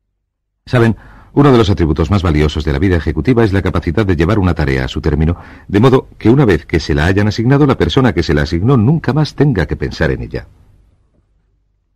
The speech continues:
Concentración y gestión individual.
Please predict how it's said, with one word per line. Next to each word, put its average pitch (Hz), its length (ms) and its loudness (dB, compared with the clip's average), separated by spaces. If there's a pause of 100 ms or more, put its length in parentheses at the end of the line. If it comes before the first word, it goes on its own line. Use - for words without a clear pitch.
(2250)
Concentración 104 640 2
y 127 40 2
gestión 82 340 -2
individual. 62 520 -6